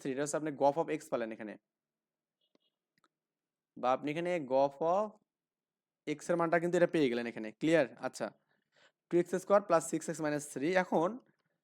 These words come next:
আপনি করবেন কি, লেখচিত্র অঙ্কন করবেন, বা আপনি এখানে চাইলে এটা ধরতে পারেন এখানে, লিখবেন যে ধরি গফ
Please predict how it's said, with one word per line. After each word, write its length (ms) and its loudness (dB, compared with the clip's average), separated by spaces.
আপনি 300 -2
করবেন 220 0
কি, 120 -4
লেখচিত্র 380 -6
অঙ্কন 200 -4
করবেন, 240 0
বা 120 10
আপনি 140 2
এখানে 180 0
চাইলে 160 4
এটা 160 -6
ধরতে 180 -4
পারেন 180 2
এখানে, 180 -6
লিখবেন 200 -4
যে 140 -10
ধরি 220 -2
গফ 220 4